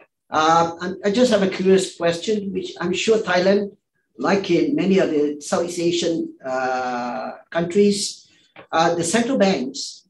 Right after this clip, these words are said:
or the regulators have already come out with ethics on the use of artificial intelligence, the guidelines, uh, as well as the use of data,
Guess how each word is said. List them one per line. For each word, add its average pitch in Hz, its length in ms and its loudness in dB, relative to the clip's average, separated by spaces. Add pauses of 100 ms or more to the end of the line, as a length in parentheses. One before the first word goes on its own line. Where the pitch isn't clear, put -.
or 147 120 -4
the 147 120 -2
regulators 170 800 -2
have 170 160 -6
already 214 260 2
come 185 160 -4
out 180 200 -2
with 165 160 -4 (100)
ethics - 640 -2
on 147 100 -4
the 147 80 0
use 190 260 4
of 135 140 0
artificial 143 520 -4
intelligence, - 840 -4 (280)
the 127 140 -2
guidelines, 170 840 -2 (520)
uh, 165 420 4
as 175 240 -6
well 220 320 4
as 175 400 -2
the 165 120 -2
use 190 240 -2
of 147 160 -2
data, 160 580 2